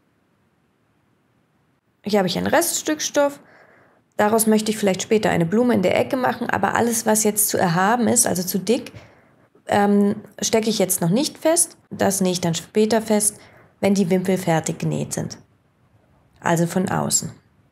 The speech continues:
Im ersten Schritt werden nur Dinge festgenäht, die flach sind und nicht beim Nähen stören. An die untere Kante möchte ich eine Borte nähen. Die ist schon gebraucht,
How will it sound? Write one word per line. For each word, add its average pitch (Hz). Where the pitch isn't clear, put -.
Im 208
ersten 285
Schritt -
werden 208
nur 269
Dinge 214
festgenäht, 196
die 165
flach 247
sind 262
und 220
nicht 214
beim 190
Nähen 165
stören. -
An 196
die 214
untere 302
Kante 233
möchte 196
ich -
eine 170
Borte 196
nähen. 320
Die 214
ist -
schon 170
gebraucht, 233